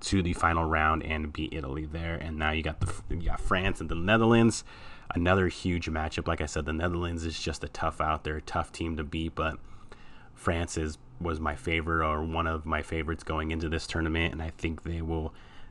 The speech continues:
get past the Netherlands and move to the final and hope to, um, be one of those historic teams that can win the World Cup and then win the Euro. It doesn't happen very often, and that would be huge for them to do so.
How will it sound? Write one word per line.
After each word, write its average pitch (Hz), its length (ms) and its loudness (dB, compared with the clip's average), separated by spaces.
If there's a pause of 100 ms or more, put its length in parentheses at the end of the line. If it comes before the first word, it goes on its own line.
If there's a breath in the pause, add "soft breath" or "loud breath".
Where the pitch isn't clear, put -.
(240 loud breath)
get 90 260 4
past 87 360 6
the 85 80 2
Netherlands 82 480 0
and 82 140 -2
move 85 360 4
to 87 100 0
the 78 80 0
final 78 640 2
and 78 240 -2
hope 85 260 0
to, 80 260 2
um, 76 200 0 (400 loud breath)
be 95 140 2
one 98 180 6
of 104 80 6
those 95 520 6 (180)
historic 98 480 4
teams 98 340 2
that 85 140 0
can 85 220 0
win 95 280 4 (300 loud breath)
the 80 80 -2
World 95 280 4
Cup 104 320 6
and 87 140 -2
then 85 140 0
win 87 160 2
the 82 80 0
Euro. 80 300 2
It 80 80 -2
doesn't 87 220 2
happen 87 280 0
very 82 260 4
often, 80 480 4
and 76 260 -4
that 78 140 -2
would 78 140 0
be 80 120 -2
huge 82 300 -2
for 80 140 -4
them 78 100 -2
to 78 80 -2
do 85 220 2
so. 87 340 4